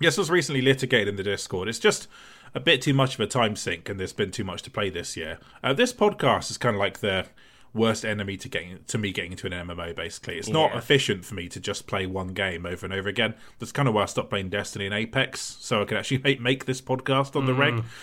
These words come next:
Speaker 1: Um, and so, while I still would like to see the delights of Final Fantasy fourteen, it, it feels like it's getting away from me slightly as I, um, ease further into my thirties. Um,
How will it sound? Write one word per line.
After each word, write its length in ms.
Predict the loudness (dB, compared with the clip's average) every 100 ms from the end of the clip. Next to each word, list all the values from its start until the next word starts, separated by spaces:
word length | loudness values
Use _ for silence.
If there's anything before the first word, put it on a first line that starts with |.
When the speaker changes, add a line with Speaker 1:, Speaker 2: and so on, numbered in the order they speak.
| -18 -18 2 6
Speaker 1:
Um, 440 | 8 8 8 4 0 -16 -20 _
and 120 | 2 2
so, 200 | 2 2
while 320 | 8 8 8
I 40 |
still 200 | 4 2
would 100 | 2
like 160 | 0 0
to 80 | 0
see 220 | 2 2
the 140 | 4
delights 400 | 6 6 6 2
of 60 | -2
Final 220 | 0 -2
Fantasy 280 | -4 -6 -8
fourteen, 480 | -6 -6 -4 -4 -4
it, 140 | -6
it 100 | -8 0
feels 260 | 2 4
like 100 | 2
it's 120 | 0 -2
getting 200 | -2 0
away 240 | -2 -2
from 160 | -4 -8
me 60 |
slightly 400 | -8 -6 -6 -6 -8
as 140 | -6
I, 200 | -4 -4
um, 220 | -6 -10 -10
ease 280 | -8 -8 -4
further 300 | -4 -4 -6
into 160 | -8 -10
my 100 | -8
thirties. 720 | -6 -6 -8 -12 -12 -14 -16 -18 -20 -16 -8
Um, 460 | -4 -4 -6 -10